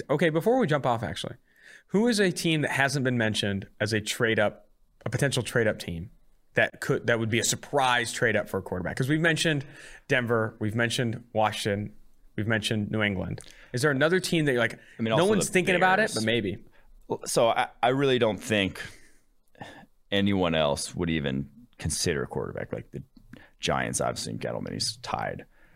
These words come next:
Speaker 2: Chargers, Minnesota. Minnesota would be the one who's like, that would be interesting.
Speaker 1: Mine is Vegas.
Speaker 2: You think Vegas?
Speaker 1: I, I, I'm, I'm trying to think of a surprise, a surprise team. Could be Vegas.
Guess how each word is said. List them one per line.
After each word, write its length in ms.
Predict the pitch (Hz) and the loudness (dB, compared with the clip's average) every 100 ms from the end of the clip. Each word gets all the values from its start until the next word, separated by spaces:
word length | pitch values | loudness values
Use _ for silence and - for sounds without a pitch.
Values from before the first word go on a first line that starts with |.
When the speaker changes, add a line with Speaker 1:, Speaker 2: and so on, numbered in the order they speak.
| - | -16
Speaker 2:
Chargers, 560 | - 76 71 60 65 - | -4 -2 -2 -4 -6 -8
Minnesota. 680 | - 82 69 - 64 58 55 - _ _ _ _ _ - | -4 -2 0 0 0 -2 -4 -10 _ _ _ _ _ -4
Minnesota 460 | 98 101 92 92 87 | 0 0 2 2 4
would 160 | 87 | 2
be 80 | 82 | 0
the 120 | 80 | 0
one 380 | 78 80 85 80 | -2 0 0 2
who's 200 | 85 78 | 0 0
like, 300 | 78 62 - - _ - - _ _ - | 0 0 -4 -18 _ -20 -20 _ _ -4
that 160 | 76 | 0
would 120 | 71 69 | 0 -2
be 140 | 67 | -4
interesting. 360 | 62 - 71 113 | -6 -6 -4 0
Speaker 1:
Mine 140 | 143 | 2
is 140 | 208 120 | 2 0
Vegas. 560 | 104 123 90 - - - _ _ - - _ | 0 0 -2 -2 -2 -4 _ _ -20 -20 _
Speaker 2:
You 60 | _ | _
think 140 | 101 | -4
Vegas? 520 | 80 73 85 127 - - | -2 -2 -2 -2 -4 -4
Speaker 1:
I, 100 | - | 0
I, 140 | 147 170 | 2 2
I'm, 220 | 185 180 180 | 2 2 2
I'm 120 | 208 | 2
trying 140 | 233 254 | 4 4
to 40 | |
think 100 | 269 | 2
of 40 | 214 | 2
a 40 | |
surprise, 540 | 208 - 156 110 82 - | 0 2 2 2 -2 -2
a 80 | 143 | 0
surprise 460 | 180 - 165 160 160 | 0 2 2 2 0
team. 240 | 104 - - - - _ _ _ | -6 -6 -16 -20 -20 _ _ _
Could 120 | 170 | 0
be 100 | 196 | 2
Vegas. 480 | 151 165 190 262 | 2 2 2 -2